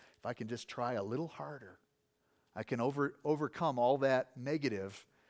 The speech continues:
and, and get to the positive. No, you can't. That's where you need the grace that when you humble yourself, he reaches down and he, he lifts you up and he draws you to himself.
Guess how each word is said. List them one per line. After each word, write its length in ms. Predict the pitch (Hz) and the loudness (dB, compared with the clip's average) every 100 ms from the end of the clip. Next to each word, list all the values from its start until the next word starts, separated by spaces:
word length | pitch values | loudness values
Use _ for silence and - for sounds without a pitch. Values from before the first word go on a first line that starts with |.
| _ _ _ - | _ _ _ -8
and, 320 | 113 110 107 | -4 -2 -4
and 120 | 120 107 | -8 -4
get 160 | 131 | -2
to 100 | - | 0
the 100 | 131 | -2
positive. 500 | - - 151 131 104 | -2 -4 -4 -2 -4
No, 120 | 139 | -4
you 140 | 135 156 | -4 -6
can't. 520 | - 202 220 - - _ _ _ _ _ _ _ _ _ - | -6 -4 -6 -8 -18 _ _ _ _ _ _ _ _ _ -8
That's 220 | 139 - | -8 -2
where 80 | 156 | -2
you 120 | 151 | 0
need 180 | 147 151 | -2 -2
the 60 | 139 | -4
grace 760 | 120 131 143 110 - - - _ - | -2 0 0 -2 -8 -10 -12 _ -8
that 140 | 113 | -6
when 100 | 123 | -4
you 80 | 113 | -4
humble 320 | 143 156 135 | -2 0 0
yourself, 500 | 113 - 117 98 95 - - - _ _ | 0 -4 -4 -4 -6 -14 -20 -20 _ _
he 160 | 135 | -8
reaches 400 | 123 120 - 107 | -6 -6 -6 -4
down 400 | 113 113 107 98 | -2 0 0 -4
and 80 | 101 | -6
he, 160 | 104 104 _ _ _ - | -8 -10 _ _ _ -14
he 40 | 110 | -6
lifts 380 | 113 127 - | -4 -4 -4
you 140 | 120 104 | -4 -2
up 160 | 110 | -2
and 80 | - | -4
he 60 | 101 | -6
draws 380 | 101 101 110 107 | -4 -2 -2 -6
you 60 | |
to 180 | 95 123 | -10 -8
himself. 680 | 98 - 120 101 76 - | -8 -4 -4 -4 -6 -16